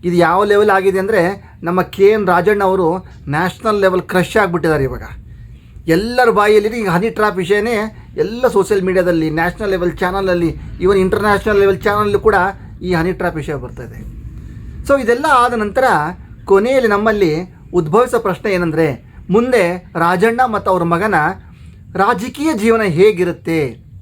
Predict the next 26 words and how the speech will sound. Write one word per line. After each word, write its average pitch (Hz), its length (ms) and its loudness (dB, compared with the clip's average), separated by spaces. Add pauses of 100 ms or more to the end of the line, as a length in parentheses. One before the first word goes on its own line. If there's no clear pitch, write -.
(640)
So 226 100 4
ಇದನ್ನ 233 180 0
ನಾನು 220 160 2
ಓವರಾಲ್ 220 480 2
ಆಗಿ, 170 320 -2 (360)
ಆ, 196 100 0 (100)
ಅನಲೈಸ್ 208 460 0
ಮಾಡಿದಾಗ 185 420 -2
ಏನಾಗುತ್ತೆ 185 380 -4
ಅಂದ್ರೆ 190 520 -4 (160)
ಈ 208 140 -8
ಏಪ್ರಿಲ್ 240 500 0
ನಂತರ 196 300 0 (1000)
ಅಪ್ಪ 160 300 -4 (120)
ಮತ್ತು 208 300 -4
ಮಗ 202 220 0
ಅಂದ್ರೆ 175 460 0
ರಾಜಣ್ಣ 175 520 2
ಮತ್ತು 254 500 -4 (160)
ಅವ್ರ 175 160 -2
ಮಗನ, 170 320 2 (720)
ಆ, 180 220 4
ಒಂದು 202 480 2
ರಾಜಕೀಯ 202 560 -2
ವ್ಯವಸ್ಥೆ 220 380 2
ಅನ್ನೋದು 214 500 0